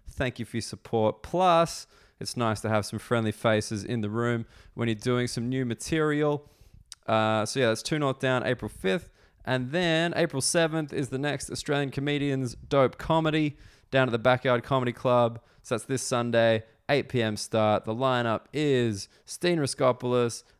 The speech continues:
Alice Bryan from New Zealand, who I'm very excited to see. She's just moved to London. And Nick El Rey, who is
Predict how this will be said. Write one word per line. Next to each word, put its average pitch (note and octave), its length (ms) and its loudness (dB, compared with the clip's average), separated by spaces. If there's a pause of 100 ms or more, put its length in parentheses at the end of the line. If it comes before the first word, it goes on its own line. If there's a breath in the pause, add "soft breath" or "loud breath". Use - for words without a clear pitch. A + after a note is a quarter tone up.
Alice C#3+ 280 0
Bryan A#2+ 360 -2
from A#2 160 -6
New A2+ 60 -2
Zealand, A2+ 220 0
who A2 60 2
I'm A2 100 -2
very B2 140 2
excited A2+ 300 0
to G#2+ 60 -8
see. B2 220 -4
She's A2+ 200 -8
just - 240 -8
moved A2+ 220 -4
to A2+ 100 -6
London. C3+ 380 0 (320 soft breath)
And B2+ 400 0
Nick D3 260 -4
El C#3 180 2
Rey, C3 640 0
who A#2+ 260 0
is C#3+ 580 0